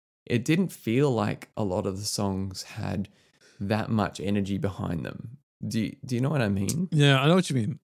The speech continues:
Speaker 2: It's, um, so <sighs> it's kinda hard to pick a Joy Division thing for someone to listen to because so much of their music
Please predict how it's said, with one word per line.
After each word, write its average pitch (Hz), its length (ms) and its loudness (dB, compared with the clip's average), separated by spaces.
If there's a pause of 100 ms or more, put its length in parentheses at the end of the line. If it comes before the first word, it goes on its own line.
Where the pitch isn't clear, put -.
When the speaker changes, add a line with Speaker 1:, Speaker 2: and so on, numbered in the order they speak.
Speaker 2:
It's, 151 400 0
um, 113 540 2 (1300)
so 139 800 6 (160)
<sighs> - 340 -8
it's 160 140 -4
kinda 247 300 2
hard 151 420 4
to 123 680 4 (120)
pick - 320 0
a 135 80 0
Joy 127 200 4
Division 120 520 4
thing 123 380 2 (180)
for - 160 -4
someone 135 220 2
to 123 60 2
listen 120 380 2
to 123 120 -2
because 120 420 0
so 127 220 4
much 156 200 2
of 156 100 0
their 127 120 4
music 113 460 0